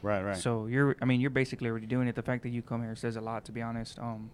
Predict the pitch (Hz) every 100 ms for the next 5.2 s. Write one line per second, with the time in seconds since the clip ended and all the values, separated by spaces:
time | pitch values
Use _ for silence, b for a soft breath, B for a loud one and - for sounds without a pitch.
0 | - - 120 120 123 123 123 120 120 117
1 | 113 110 113 110 117 120 113 - - -
2 | - - 117 113 123 156 110 101 117 117
3 | 104 92 87 85 95 101 90 87 92 92
4 | 90 82 - - - - 90 87 85 120
5 | 123 110